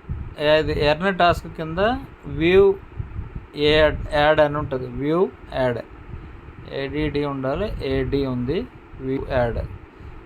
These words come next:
So, యాడ్ చూసిన తర్వాత ఇక చూసేటప్పుడు ఇట్లా వస్తుంది, watch video and earn అని వస్తుంది. ఇలా వచ్చిన తర్వాత ఇక్కడ మీరు your daily ad video అనే దాన్ని టచ్ చేయాలి.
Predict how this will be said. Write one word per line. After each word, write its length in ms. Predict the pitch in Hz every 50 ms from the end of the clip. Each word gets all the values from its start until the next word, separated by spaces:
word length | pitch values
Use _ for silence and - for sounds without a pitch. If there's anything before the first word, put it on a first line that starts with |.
| - - - - - -
So, 60 | -
యాడ్ 340 | 170 143 139 151 165 185 196
చూసిన 540 | 196 - - 175 180 170 160 180 170 165
తర్వాత 840 | 160 151 143 131 127 127 127 123 123 123 120 - 147 160 190 226 240 - - - - - - - - - - - - - - - - - - -
ఇక 420 | - 147 147 160 151 151 147 143 131 - -
చూసేటప్పుడు 540 | 165 175 170 - 180 165 170 156 151 160 160
ఇట్లా 220 | 156 - 156 151
వస్తుంది, 300 | 147 135 - 151 131 127
watch 680 | 131 - - 127 127 131 139 156 151 - - 170 156 147
video 340 | 151 151 147 151 151 156
and 460 | 175 202 233 - - 143 147 147 147 151
earn 380 | - - 139 139 143 143 139
అని 160 | 135 135 143
వస్తుంది. 360 | 160 160 - - 123 107 104 98 - - - - - - - - - - - -
ఇలా 260 | 139 147 151 151 151
వచ్చిన 300 | 156 151 - 190 180 165
తర్వాత 300 | 170 165 160 170 170 190
ఇక్కడ 280 | 175 - - 175 170
మీరు 320 | 180 170 170 170 190 247 254 - - - -
your 180 | 151 160 160
daily 640 | 156 143 131 143 143 156 165 175 185 190 196 196 196
ad 440 | 190 - 156 143 143 147 160 165 160 151 143
video 480 | 151 156 156 147 151 151 151 147 147 147
అనే 280 | 139 135 139 143 143 139
దాన్ని 240 | 135 135 131 - -
టచ్ 280 | 180 180 175 - - -
చేయాలి. 280 | 135 113 107 107 107